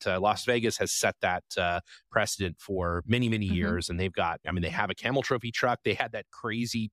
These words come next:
Speaker 1: G four sort of kitted out, uh, two B forward control, all kinds of crazy stuff. It's, uh, yeah, they're a great dealer and, uh, really great, uh, really great staff there. Craig and the gang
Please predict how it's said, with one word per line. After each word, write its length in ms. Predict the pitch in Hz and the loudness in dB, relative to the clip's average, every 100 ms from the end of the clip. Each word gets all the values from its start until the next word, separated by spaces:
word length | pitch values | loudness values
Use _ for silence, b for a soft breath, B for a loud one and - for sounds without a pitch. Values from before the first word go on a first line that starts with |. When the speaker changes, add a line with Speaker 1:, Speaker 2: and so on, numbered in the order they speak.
| - | -6
Speaker 1:
G 320 | 110 110 107 _ - 104 | -4 -2 -4 _ -8 -8
four 520 | - 113 113 117 117 - B - | -4 0 4 4 2 0 B -4
sort 220 | - 120 | 2 4
of 100 | 101 | 2
kitted 320 | - - 113 | 0 0 2
out, 280 | 107 107 104 _ - | 4 2 0 _ -4
uh, 160 | 101 95 | -2 -2
two 140 | - | -4
B 120 | 101 92 | -4 0
forward 320 | 131 180 156 | 2 2 2
control, 380 | 156 139 143 - _ - | 0 4 4 2 _ 0
all 160 | 151 | 2
kinds 260 | - 160 113 | 2 0 0
of 60 | |
crazy 260 | 101 95 82 | -2 -2 -4
stuff. 160 | - - | -6 0
It's, 400 | 147 143 - - | 2 2 0 2
uh, 160 | 135 123 | 4 6
yeah, 140 | 156 | 4
they're 140 | 143 185 | 4 2
a 40 | |
great 240 | 165 175 165 | 2 0 0
dealer 380 | 131 127 139 - B B | -2 -2 -2 -4 B B
and, 460 | 113 110 107 104 107 | 2 4 4 2 2
uh, 100 | 104 | 4
really 280 | 117 143 120 | 4 4 4
great, 360 | 113 113 110 - | 4 2 2 0
uh, 200 | 110 101 | 2 2
really 200 | 98 127 | 2 2
great 240 | 117 110 - | 4 2 2
staff 340 | - 98 95 | 2 2 2
there. 220 | 110 95 | 0 0
Craig 180 | - 92 | 0 -4
and 80 | 95 | -6
the 60 | 82 | -4
gang 420 | 92 92 90 | -2 0 -2